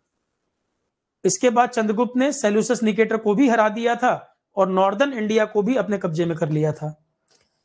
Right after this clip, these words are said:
चंद्रगुप्त ने सेल्यूसियस निकेटर को भी हरा दिया था और नॉर्दर्न इंडिया को भी अपने कब्जे में ले लिया था, ठीक है। तो नंद के बाद आए थे मौर्य डायनेस्टी, मैंने बताया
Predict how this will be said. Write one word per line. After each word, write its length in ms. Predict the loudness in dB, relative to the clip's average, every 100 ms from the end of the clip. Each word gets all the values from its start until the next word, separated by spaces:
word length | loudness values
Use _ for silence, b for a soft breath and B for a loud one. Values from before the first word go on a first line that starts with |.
| _ _ _ -4
चंद्रगुप्त 460 | 0 2 2 2
ने 340 | 0 -2 -4 -12 _ _ _ -12
सेल्यूसियस 500 | -2 0 2 2 0
निकेटर 340 | 0 0 0
को 140 | 0 0
भी 100 | 2
हरा 200 | 2 0
दिया 260 | 0 -2
था 140 | 0 -2
और 80 |
नॉर्दर्न 340 | 0 0 2 0
इंडिया 260 | 2 0
को 160 | 0 -2
भी 100 | -2
अपने 200 | -2 -4
कब्जे 220 | -4 -4
में 120 | -4
ले 100 | -4
लिया 220 | -4 -4 -6
था, 200 | -12 _ _ _ _ _ _ _ _ _
ठीक 220 | -2 0
है। 220 | -2 -6 _ _ _ _ _ _ _ _ _ _ _ _ _ _
तो 80 | 0
नंद 280 | 2 2 0
के 120 | 0
बाद 280 | 2 2 2
आए 200 | 2 0
थे 280 | -2 -2 -2 -6
मौर्य 320 | 2 2 2
डायनेस्टी, 440 | 0 -2 -4 -4 -2
मैंने 180 | -2
बताया 480 | -2 2 2 2 -4